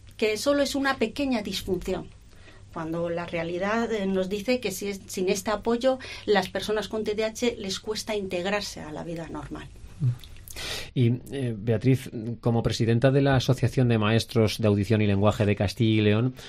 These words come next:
Speaker 2: ¿vosotros sí que os sentís más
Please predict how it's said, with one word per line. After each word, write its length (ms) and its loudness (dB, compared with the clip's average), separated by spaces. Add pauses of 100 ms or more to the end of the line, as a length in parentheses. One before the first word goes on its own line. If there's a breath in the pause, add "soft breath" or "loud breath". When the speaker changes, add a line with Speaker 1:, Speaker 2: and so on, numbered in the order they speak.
(160 loud breath)
Speaker 2:
¿vosotros 600 2
sí 340 0
que 220 6
os 120 4
sentís 420 0
más 400 0